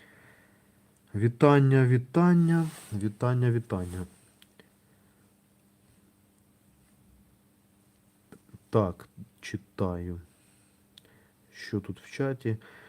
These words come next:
Чи змінять трактовку у Конституції з незалежної?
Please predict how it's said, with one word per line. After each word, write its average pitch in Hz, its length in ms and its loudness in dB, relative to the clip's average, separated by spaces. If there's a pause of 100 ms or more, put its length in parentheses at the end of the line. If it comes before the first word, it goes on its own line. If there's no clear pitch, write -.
(140)
Чи 120 160 0
змінять 131 500 6
трактовку 123 640 2
у 120 200 -2
Конституції 110 880 -2
з 90 60 -6
незалежної? 107 880 -2